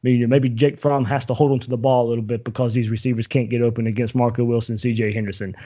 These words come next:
and he has to hold on to the ball a little bit, and he gets hit hard, sack, fumble, and, and, and it's that type of game. You know, g-, going back to, you know, no,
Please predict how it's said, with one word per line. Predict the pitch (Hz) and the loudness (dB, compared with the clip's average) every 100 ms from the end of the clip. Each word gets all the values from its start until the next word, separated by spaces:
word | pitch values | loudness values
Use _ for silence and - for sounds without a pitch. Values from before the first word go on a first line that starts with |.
| - | -2
and | 127 123 | 4 6
he | |
has | 135 113 | 6 4
to | 120 | 4
hold | 143 | 6
on | 131 | 4
to | 127 | 2
the | 123 | 2
ball | 127 123 | 4 4
a | 120 | 4
little | 117 | 2
bit, | 117 120 | 0 0
and | |
he | 131 | 2
gets | 131 131 | 0 0
hit | 135 123 | -4 -2
hard, | 117 123 117 | 0 0 0
sack, | 113 139 123 | 0 0 0
fumble, | 135 127 123 120 - - - | -2 0 0 -2 -4 -14 2
and, | 160 160 | 4 6
and, | 165 170 165 | 4 2 0
and | 170 170 | 0 0
it's | 160 | 2
that | 175 143 | 2 4
type | 147 127 | 2 2
of | 120 | 0
game. | 131 117 | 0 0
You | 131 | -2
know, | 135 156 | -4 -8
g-, | 156 156 160 | -12 -4 4
going | 180 170 | 6 6
back | 151 151 - | 4 2 2
to, | 151 135 113 104 - | 2 2 0 -6 -6
you | 131 | -4
know, | 117 110 _ 143 | -4 -8 _ -8
no, | 160 113 | -4 -2